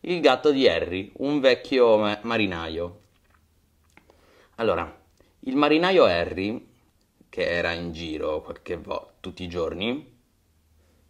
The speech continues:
stava fuori per lavoro, allora aveva comprato tante cose all'estero, oggetti belli, aveva un bazar con tre case e aveva tre, due mascotte, Mattia lo scimpanzé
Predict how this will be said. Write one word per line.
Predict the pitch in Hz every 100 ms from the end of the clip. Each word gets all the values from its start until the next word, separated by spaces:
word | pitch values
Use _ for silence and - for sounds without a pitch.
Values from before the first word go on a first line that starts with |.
| _ _ _ _ _
stava | - 85 80
fuori | 78 87 85
per | 85 78
lavoro, | 80 78 78 90 120 - - _ _
allora | 117 107 95
aveva | 110 123
comprato | 151 139 98 110
tante | 135 139 143
cose | 120 104
all'estero, | 98 78 - - - - _ _ _ _ _ _ _ _ _
oggetti | - 90 76 107 107 -
belli, | 92 101 - 87 -
aveva | - 101 104
un | 104
bazar | 104 104 139
con | 135 104 98
tre | 101
case | - - - - - _ _ _ _ _ _ _ _ _
e | 175
aveva | 185 135 101 113
tre, | 120 - 170 170 170
due | 135
mascotte, | 175 165 - - - _ - _ _ _ _ _ _ _ _ _
Mattia | - 85 - 80
lo |
scimpanzé | - - 127 208 214 233 -